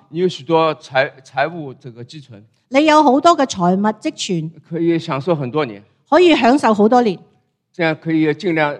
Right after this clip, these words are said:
Speaker 1: 每，每天能夠安安逸逸的這個快-，吃喝快樂。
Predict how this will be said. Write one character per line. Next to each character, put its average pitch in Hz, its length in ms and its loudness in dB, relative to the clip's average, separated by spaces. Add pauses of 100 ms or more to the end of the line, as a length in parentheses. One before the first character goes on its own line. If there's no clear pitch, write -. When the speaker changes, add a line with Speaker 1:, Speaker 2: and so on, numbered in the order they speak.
(140)
Speaker 1:
每， 139 200 -14
每 139 200 -4
天 165 180 -8
能 156 100 -6
夠 131 100 -6
安 175 240 0
安 175 140 -4
逸 185 260 -12
逸 151 60 -4
的 127 140 -10
這 127 160 -16 (180)
個 113 280 -10
快-， 139 340 -2 (220)
吃 - 160 -12
喝 151 160 -6
快 139 180 -6
樂。 120 160 -12